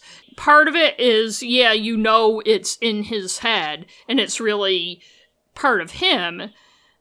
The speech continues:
but his guilt over what he had done. I mean, he's not happy with the fact he shot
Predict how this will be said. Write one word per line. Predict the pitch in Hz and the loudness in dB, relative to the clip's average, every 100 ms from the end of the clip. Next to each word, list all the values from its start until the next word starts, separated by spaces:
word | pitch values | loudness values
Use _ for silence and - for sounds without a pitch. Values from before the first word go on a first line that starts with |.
| - | -6
but | 240 202 | -4 -2
his | - 247 202 | 0 0 0
guilt | - 269 262 277 269 - - _ _ _ _ - | -4 4 6 6 2 -8 -16 _ _ _ _ 0
over | 226 202 214 | 2 2 -2
what | 196 214 190 | 0 -2 -2
he | 240 214 | -2 -2
had | |
done. | 196 233 214 | 2 0 0
I | 214 | -2
mean, | 254 302 | 0 2
he's | 370 381 | 0 0
not | 427 392 233 - | 0 0 0 -4
happy | 262 240 233 277 | -2 0 0 -4
with | 254 262 | -8 -10
the | |
fact | 240 240 233 | -6 -2 -2
he | - | -4
shot | 233 - 240 208 - | -6 -2 -2 0 -4